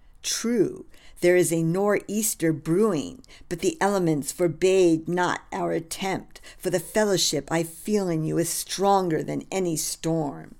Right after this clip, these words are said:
You men came to this army in a singular way. Years in treacherous seas formed an unbreakable bond between you.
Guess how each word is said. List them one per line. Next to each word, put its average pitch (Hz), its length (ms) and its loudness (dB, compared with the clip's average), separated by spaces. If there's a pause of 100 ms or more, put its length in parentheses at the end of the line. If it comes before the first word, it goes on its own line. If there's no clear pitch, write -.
(440)
You 180 300 -2
men 170 520 2
came 185 600 -2
to 151 120 -6
this 151 260 -6
army 165 440 0
in 170 120 -2
a 165 40 0
singular 165 840 2
way. 147 500 0 (320)
Years 175 720 0
in 180 160 -2
treacherous 185 580 0
seas 175 720 -4
formed 180 640 -2
an 135 140 -4
unbreakable 180 680 0
bond 170 540 0
between 170 520 -6
you. - 240 -10